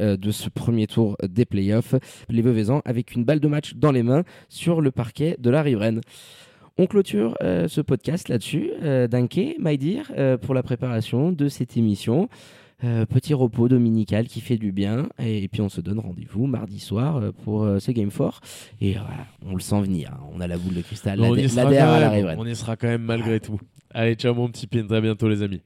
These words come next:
Speaker 1: Ciao mon Flo. Allez, quant à moi, il ne me reste plus qu'à vous dire de prendre soin de vous. Faites pas trop les faux les fous fous et sortez couverts. Et bien évidemment connectés à nos réseaux sociaux pour ne rien louper de l'actu Swiss Basket et N B A en ces playoffs. Très bonne journée à toutes et à tous.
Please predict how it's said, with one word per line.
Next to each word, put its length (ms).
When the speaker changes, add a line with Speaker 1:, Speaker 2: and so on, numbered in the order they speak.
Speaker 1:
Ciao 140
mon 100
Flo. 220
Allez, 140
quant 140
à 140
moi, 180
il 20
ne 80
me 100
reste 200
plus 120
qu'à 140
vous 100
dire 160
de 120
prendre 480
soin 260
de 40
vous. 300
Faites 180
pas 100
trop 180
les 80
faux 300
les 240
fous 140
fous 220
et 40
sortez 360
couverts. 460
Et 140
bien 240
évidemment 420
connectés 640
à 140
nos 200
réseaux 220
sociaux 400
pour 120
ne 60
rien 180
louper 400
de 120
l'actu 280
Swiss 200
Basket 400
et 220
N 120
B 240
A 60
en 80
ces 160
playoffs. 480
Très 200
bonne 160
journée 380
à 160
toutes 320
et 20
à 60
tous. 400